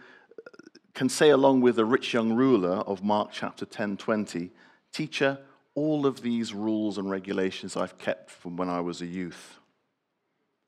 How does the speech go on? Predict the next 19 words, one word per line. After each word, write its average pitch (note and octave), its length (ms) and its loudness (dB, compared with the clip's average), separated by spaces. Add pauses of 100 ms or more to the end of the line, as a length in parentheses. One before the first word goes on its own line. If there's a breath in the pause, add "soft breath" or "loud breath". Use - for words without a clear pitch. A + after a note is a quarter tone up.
(580)
Sadly, A#2 420 0
the G#2 120 -2
citizens G#2+ 640 -4
of G2 360 -6
the G2+ 140 -6
village G2+ 360 0
of F2 100 -6
morality F#2+ 680 -2 (420 soft breath)
cling B2 340 2
to A#2 160 -2
an G#2+ 220 -2
outward B2 500 -4
keeping A#2+ 460 -6
of F#2 140 -4
the F#2+ 100 -4
law, F2 440 -2 (480 soft breath)
a G2+ 80 -4
works A2+ 580 -2
righteousness F#2 840 -6